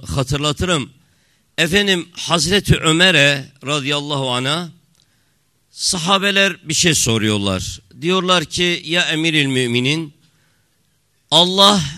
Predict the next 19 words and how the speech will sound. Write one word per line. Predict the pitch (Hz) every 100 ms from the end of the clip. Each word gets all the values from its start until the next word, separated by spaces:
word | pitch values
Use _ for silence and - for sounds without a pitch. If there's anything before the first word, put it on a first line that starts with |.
| - 139
duanı | 147 165 160 175 175 175 113 - _ _ _
veya | 127 143 127
dualarımızı | 127 131 135 135 131 135 135 - 147 95 - _ _ _ _ -
kabul | 170 175 208 196 -
etse, | 147 - - 143 98 - _ _ _ _ _ _ _
İslam | 160 156 - 190 214 196 -
adına, | 147 135 139 156 190 190 160 - _ -
İslam'ın | 139 - 160 165 170 160 139 - -
geleceği | 117 147 151 131 151 143 127
için, | - 147 160 -
İslam'ın | 147 - 156 151 147
menfaati | 135 135 123 123 120 117 117
için | - 156 190 185 _ _
ve | - 165
Müslümanlar | 151 - 151 143 139 127
için | 107 95 101 82 - _ _ _ _ _
Allah'tan | 156 180 190 180 214 202 180
ne | 214
isterdin?" | 143 - 123 113 101 131 147